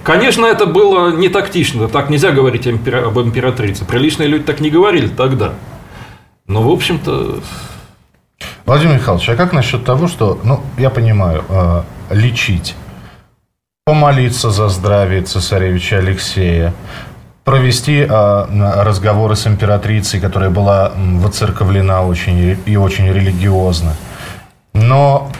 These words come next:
Speaker 2: как насчет свидетельств, что Распутин пытался вмешиваться еще и в политическую жизнь России, в частности, там, отговаривал Николая не вступать в войну. А где-то есть, э,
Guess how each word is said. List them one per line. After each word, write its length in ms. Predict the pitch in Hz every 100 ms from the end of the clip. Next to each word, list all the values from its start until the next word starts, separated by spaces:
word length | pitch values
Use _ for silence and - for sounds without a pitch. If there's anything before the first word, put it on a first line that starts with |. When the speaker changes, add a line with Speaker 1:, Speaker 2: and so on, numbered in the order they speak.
| -
Speaker 2:
как 200 | 165 156
насчет 440 | 139 - 139 - - -
свидетельств, 960 | - 123 120 113 175 180 117 - - - - - - - - _ _ _ _ _ _ _ -
что 260 | 104 - 117
Распутин 420 | 117 - 135 120
пытался 380 | 131 120 110 117
вмешиваться 560 | 107 113 - 101 - 104
еще 280 | 95 -
и 40 | 101
в 80 | -
политическую 600 | 117 117 117 - - 90
жизнь 280 | 90 87 101
России, 360 | 110 - 156
в 100 | 104
частности, 460 | - 104 98 - 92
там, 160 | 90 87 - -
отговаривал 560 | 107 113 135 135 107 104
Николая 400 | 101 110 113 98
не 120 | 104
вступать 440 | - 110 135 117
в 100 | 92
войну. 600 | 87 87 85 90 92 90 85 - - - -
А 420 | - 113 110 107 101 98
где-то 600 | 107 123 143 120 110 -
есть, 520 | 104 95 117 104 - 110
э, 360 | 101 104 98